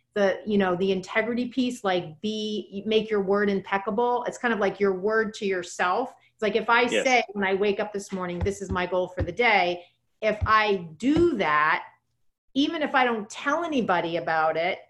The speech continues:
Speaker 1: I'm
Speaker 2: Has nothing to do
Speaker 1: making
Speaker 2: with any
Speaker 1: that
Speaker 2: of that.
Speaker 1: agreement with myself? Do you, do you?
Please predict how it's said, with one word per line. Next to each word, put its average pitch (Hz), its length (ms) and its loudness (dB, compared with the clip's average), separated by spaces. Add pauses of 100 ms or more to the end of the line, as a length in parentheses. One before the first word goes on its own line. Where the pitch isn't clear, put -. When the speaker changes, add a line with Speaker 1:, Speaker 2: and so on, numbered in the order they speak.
(400)
Speaker 1:
I'm 226 240 2
Speaker 2:
Has 214 120 -2
nothing 247 280 2
to - 0 -
do - 0 -
Speaker 1:
making 226 140 0
Speaker 2:
with 214 100 -4
any 233 80 -6
Speaker 1:
that 226 160 2
Speaker 2:
of 214 60 -6
that. - 80 -20
Speaker 1:
agreement 220 440 0 (420)
with 226 160 0
myself? 226 600 2
Do 240 100 -4
you, 226 400 -4 (140)
do 220 100 -8
you? 214 540 -4